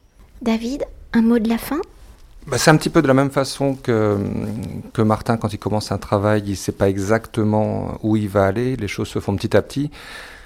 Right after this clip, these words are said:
Speaker 2: De la même façon, moi, quand j'ai découvert le, le, le corpus d'images que, qui est constitué par, euh, Passenger, je savais qu'il y avait quelque chose qui me plaisait fortement dedans.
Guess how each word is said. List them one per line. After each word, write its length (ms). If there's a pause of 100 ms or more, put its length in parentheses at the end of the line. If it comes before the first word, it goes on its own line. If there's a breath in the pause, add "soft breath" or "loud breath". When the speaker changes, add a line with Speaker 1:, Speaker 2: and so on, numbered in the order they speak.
(140 loud breath)
Speaker 2:
De 60
la 60
même 180
façon, 320
moi, 100
quand 120
j'ai 100
découvert 380
le, 440
le, 420
le 100
corpus 400
d'images 400
que, 240
qui 100
est 40
constitué 500
par, 240
euh, 80
Passenger, 580 (840 loud breath)
je 80
savais 240
qu'il 60
y 20
avait 120
quelque 200
chose 200
qui 120
me 100
plaisait 400
fortement 420
dedans. 300